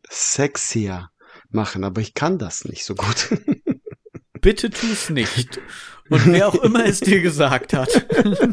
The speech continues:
Speaker 2: <laughs> du weißt nicht, was du damit anrichtest.
Speaker 1: Ich weiß, <laughs> ich weiß gar nicht, wie das so, ähm,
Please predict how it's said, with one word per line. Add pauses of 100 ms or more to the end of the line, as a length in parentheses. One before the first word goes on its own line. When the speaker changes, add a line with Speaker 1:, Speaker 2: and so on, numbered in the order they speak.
(120)
Speaker 2:
<laughs>
du
weißt
nicht,
was
du
damit
anrichtest. (1400)
Speaker 1:
Ich
weiß, (580)
<laughs>
ich
weiß
gar
nicht,
wie
das
so,
ähm,